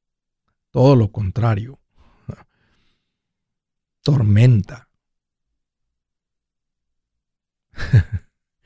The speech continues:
¿Funciona para otro lado? Yo creo que también. Quien haya un esposo, no un hombre, no un compañero, no un socio, no tu media naranja.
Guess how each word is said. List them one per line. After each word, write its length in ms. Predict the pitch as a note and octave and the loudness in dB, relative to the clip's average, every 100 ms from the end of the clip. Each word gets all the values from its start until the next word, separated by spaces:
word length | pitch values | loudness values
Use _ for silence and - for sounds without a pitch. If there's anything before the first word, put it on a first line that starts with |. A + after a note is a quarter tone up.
| - - _ _ _ _ _ _ _ _ | -20 -20 _ _ _ _ _ _ _ _
¿Funciona 400 | - C3+ D#3+ F3 | 0 2 2 0
para 140 | F3 C#3 | 0 -4
otro 160 | C#3 | -2
lado? 320 | C#3 D3+ F#3 F3 | -2 -2 -4 -2
Yo 160 | D#3+ | -2
creo 160 | E3 A#2+ | 0 -2
que 120 | A#2+ | -2
también. 440 | - - - - _ _ _ _ _ - | -6 -12 -14 -20 _ _ _ _ _ -8
Quien 200 | C3+ A2 | -4 0
haya 200 | A2 B2 | 2 2
un 80 | |
esposo, 840 | C3 - _ - D3+ - - - F#3+ _ _ _ _ _ _ _ _ _ _ _ _ _ _ | 0 -4 _ -4 -4 -4 -6 -6 -8 _ _ _ _ _ _ _ _ _ _ _ _ _ _
no 160 | D#3 D#3+ | 0 2
un 200 | B2+ B2+ | 4 4
hombre, 580 | B2 A2+ G2 A2 A#2+ _ _ _ _ | 4 2 0 -6 -16 _ _ _ _
no 180 | - G#2 | -4 -2
un 120 | G#2 | -2
compañero, 760 | G2 A#2+ A#2+ A#2 A2 F#2+ - - - | 0 -2 0 0 0 -2 -6 -20 -8
no 160 | A2+ A2+ | -2 0
un 160 | E3+ | 0
socio, 640 | - D3+ C#3+ - - - _ _ _ _ _ _ _ _ _ _ _ - | -2 -6 -6 -12 -16 -18 _ _ _ _ _ _ _ _ _ _ _ -2
no 540 | A2 A2 A#2+ B2 B2 _ _ _ _ _ _ _ _ - | 2 2 2 0 -2 _ _ _ _ _ _ _ _ 0
tu 120 | A#2+ | 2
media 360 | A2+ A#2+ B2 | 4 2 2
naranja. 560 | C3 B2 G#2+ F2 - | 2 2 0 -2 -8